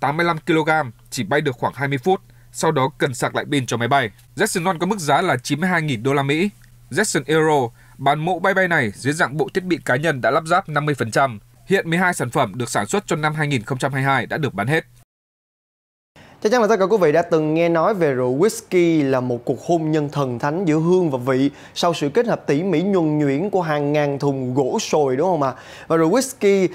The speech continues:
Speaker 2: sẽ được ủ trong nhiều năm bằng thùng gỗ sồi. Nhưng mà để làm nên một thùng gỗ sồi cho ra những loại rượu whisky hảo hạng thì phải cần, phải nói rằng là chặt hàng ngàn cây sồi mới được như vậy. Và với việc bảo vệ môi trường, đây chính là một vấn đề rất cần thiết trên toàn thế giới hiện nay,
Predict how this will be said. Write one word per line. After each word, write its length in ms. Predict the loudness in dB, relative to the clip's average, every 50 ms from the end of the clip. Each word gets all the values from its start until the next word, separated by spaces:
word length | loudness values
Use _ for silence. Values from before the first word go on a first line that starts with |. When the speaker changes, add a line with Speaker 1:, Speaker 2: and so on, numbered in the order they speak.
| -6 -12 -10
Speaker 2:
sẽ 320 | -4 0 2 2 2 4
được 200 | 2 0 0 0
ủ 300 | 0 0 2 2 2 2 2
trong 300 | 0 0 0 0 0 0
nhiều 180 | 0 0 0 2
năm 300 | 0 0 0 0 -2 -4 -6
bằng 400 | -4 -4 -2 -2 -2 -4 -8 -6
thùng 300 | -4 -4 -4 -2 -2 -2
gỗ 220 | 0 0 0 0 0
sồi. 320 | 0 0 2 2 0 0 -4 -10 -18 -18 -6 -2
Nhưng 160 | 0 2 2
mà 80 | 2
để 140 | 2 2 0
làm 340 | 0 0 -2 -2 -2 0 0
nên 140 | 0 0 0
một 140 | 0 -2 -2
thùng 220 | -2 -2 -2 0
gỗ 200 | 2 2 2 0
sồi 340 | 0 0 2 2 2 2 2 0
cho 140 | 0 0 2
ra 180 | 2 2 2
những 260 | 0 0 0 0 2 2
loại 160 | 2 2 2
rượu 220 | 0 0 0 0
whisky 520 | 0 0 -2 -2 -6 -4 -2 0 0 0 0 -2 -10 -20 -20 -8
hảo 240 | -2 0 2 2 2
hạng 280 | 2 0 -2 -4 -6 -8 -12 -18 -20 -20 -6
thì 140 | -2 -2 -2
phải 180 | 0 0 0 0
cần, 540 | 0 0 0 0 0 -2 -4 -4 -6 -8 -10 -12 -20 -20 -20 -8 -4
phải 100 | -2 0
nói 120 | 0 0
rằng 140 | 0 0 -2
là 100 | -4 -6
chặt 220 | -4 -4 -6 -6 -6 -10
hàng 280 | -6 -4 -2 -2 0 0
ngàn 220 | -2 -2 -2 -2
cây 120 | -2 -2
sồi 280 | -2 0 -2 -2 -2 -2
mới 220 | -2 0 0 2
được 140 | 2 0 0
như 120 | -2 -2 0
vậy. 280 | 0 0 -2 -2 -6 -8 -14 -18 -20 -4 -2
Và 100 | 0 0
với 220 | 2 2 2 2
việc 160 | 2 0 0
bảo 140 | 2 0 2
vệ 140 | 2 0 0
môi 220 | 2 2 0 0
trường, 340 | 2 2 2 2 0 0 -4 -2
đây 120 | -2 -2
chính 140 | 0 0 0
là 60 | 0
một 180 | 0 -2 -2 -2
vấn 180 | -2 -2 0 0
đề 240 | 2 2 2 0
rất 260 | -2 -2 -4 -6 -2 -2
cần 220 | -2 0 0 -2
thiết 200 | -2 -2 -2 0
trên 160 | -2 -2 0
toàn 140 | 0 -2 -2
thế 80 | -2 0
giới 180 | 0 0 0
hiện 180 | 0 0 -2 0
nay, 200 | 0 0 0